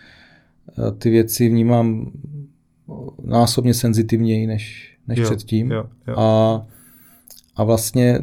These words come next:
Speaker 1: to se dostáváme k tomu vlastně tomu cíli, proč to vlastně jako fo-, proč vlastně fotím, proč mě to jako ne-, ten cíl vlastně,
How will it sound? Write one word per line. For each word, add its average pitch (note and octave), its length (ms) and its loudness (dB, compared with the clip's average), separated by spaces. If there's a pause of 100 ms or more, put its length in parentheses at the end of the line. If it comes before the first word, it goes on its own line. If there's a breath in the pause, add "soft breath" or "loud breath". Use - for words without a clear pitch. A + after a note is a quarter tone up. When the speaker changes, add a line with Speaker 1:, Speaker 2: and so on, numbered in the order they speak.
(120)
Speaker 1:
to A2+ 100 -6
se B2 120 -2
dostáváme B2+ 440 2
k B2 60 -6
tomu B2 220 4
vlastně B2 260 2
tomu B2+ 180 2
cíli, B2 280 0
proč A2 200 -4
to - 100 -6
vlastně A2 260 -2
jako A2+ 160 -4
fo-, - 160 -10
proč A2+ 140 0
vlastně A#2 220 2
fotím, A2 300 -6
proč G2+ 140 -4
mě G#2+ 100 -8
to G#2+ 60 -4
jako G#2+ 180 -4
ne-, A2 100 -6 (440 loud breath)
ten B2 160 4
cíl A#2+ 260 2
vlastně, B2 560 2